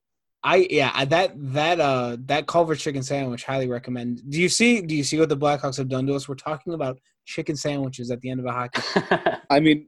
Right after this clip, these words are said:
Speaker 3: I, what else is there to talk about?
Speaker 2: I mean, a chicken sandwich kinda looks like a hockey puck, like, in fairness.
Speaker 1: Yeah. Yeah, well, I mean, if you burn it
Speaker 3: Very
Speaker 1: long enough, it
Speaker 3: fluffy.
Speaker 1: turns into a hockey puck.
Speaker 3: A very
Speaker 2: There we go.
Speaker 3: fluffy puck.
Speaker 1: Well,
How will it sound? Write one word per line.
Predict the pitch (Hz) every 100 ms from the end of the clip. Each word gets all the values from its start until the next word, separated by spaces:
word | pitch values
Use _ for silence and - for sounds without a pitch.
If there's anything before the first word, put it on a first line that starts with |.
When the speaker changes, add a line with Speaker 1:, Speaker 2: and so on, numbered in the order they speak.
| -
Speaker 3:
I, |
what | 147 151 147
else | 147 -
is | 139
there | 135
to | 120
talk | - 104 -
about? | 90 127 - _ _ _ -
Speaker 2:
I |
mean, | 131 160
a |
chicken | - 202 180
sandwich | 170 147 -
kinda | - 117 117
looks | 120 113
like | 107
a | 90
hockey | 90 - -
puck, | 80 - _ _
like, | 98 90
in | 95
fairness. | 92 92 440
Speaker 1:
Yeah. | 247 139 - - -
Yeah, | 208 165
well, | 180 226
I | 185 160
mean, | 160 160 -
if | 160 175
you |
burn | 156 175 277
it | 190
Speaker 3:
Very | 147
Speaker 1:
long | 254 202
enough, | 131 147
it |
Speaker 3:
fluffy. | 131 135 _ -
Speaker 1:
turns | 202 180
into | 185 185 180
a | 110
hockey | 110 113
puck. | 123 120 - _ _ _ _ _ _ _ _
Speaker 3:
A | 117
very | 127 196
Speaker 2:
There |
we | 92
go. | 85 85
Speaker 3:
fluffy | 71 - _ _
puck. | - - _ _ _ _ _ _ -
Speaker 1:
Well, | - 175